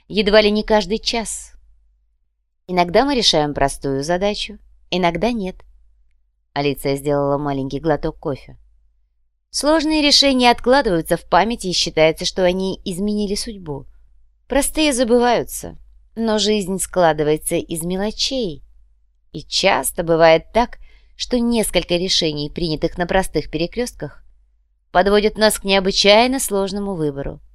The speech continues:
Или же незаметно меняют всё на свете». «Я не в том состоянии, чтобы говорить загадками, и не в том настроении».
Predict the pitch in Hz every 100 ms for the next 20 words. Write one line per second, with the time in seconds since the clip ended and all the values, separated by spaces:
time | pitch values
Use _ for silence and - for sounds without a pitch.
0 | - _ _ _ - 320 294 247 254 247
1 | 233 - 254 240 247 233 202 180 180 170
2 | 160 - - 214 247 254 - 190 165 -
3 | 135 - _ _ _ _ _ _ _ _
4 | _ 143 143 170 165 170 - 240 214 147
5 | - 143 170 214 190 131 - 131 143 165
6 | 196 190 143 165 190 - 131 117 - -
7 | - 175 175 - 233 185 - 127 113 107
8 | -